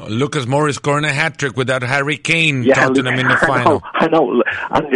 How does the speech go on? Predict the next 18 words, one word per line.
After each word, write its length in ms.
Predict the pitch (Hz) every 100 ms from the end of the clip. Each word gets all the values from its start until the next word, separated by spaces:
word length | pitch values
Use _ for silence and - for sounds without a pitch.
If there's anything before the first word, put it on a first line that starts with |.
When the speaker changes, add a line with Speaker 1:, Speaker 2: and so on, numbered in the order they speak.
| 120
Speaker 2:
you 40 |
know, 160 | 143 143 - -
Son, 240 | 165 160 - - - -
Son 140 | 170 180
not 160 | 165 -
play, 240 | 156 139
you 80 | 135
know, 140 | 131 101 -
Son 160 | 151
not 140 | 160 143
p-, 80 | 131 - -
playing 240 | 139 139 -
particularly 440 | - 143 - 127
well, 260 | 131 131 110 - - -
but 100 | 143
Lucas 300 | 151 - 131
Moura 280 | 139 139
is 60 | 131